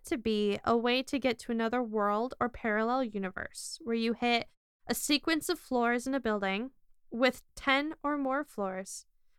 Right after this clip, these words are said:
with the last stop at the top floor where you enter the other place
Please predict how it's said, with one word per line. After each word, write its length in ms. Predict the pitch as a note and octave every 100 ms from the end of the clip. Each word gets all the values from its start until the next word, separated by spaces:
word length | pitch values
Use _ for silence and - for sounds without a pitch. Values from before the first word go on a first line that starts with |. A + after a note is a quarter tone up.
| _
with 180 | C4 -
the 120 | A#3+
last 460 | A3+ A#3 B3 B3
stop 460 | - A3+ G#3+ G#3 - -
at 180 | G3+
the 60 | G#3
top 380 | - G3+ E3 -
floor 380 | G#3 F#3+ G3+ - - - -
where 140 | A#3
you 200 | A3+ A3+ G#3+
enter 420 | G#3 G#3 A3 G#3
the 240 | G3 G#3 - -
other 400 | G3 F#3+ G3 F#3+
place 640 | - F#3+ - - - -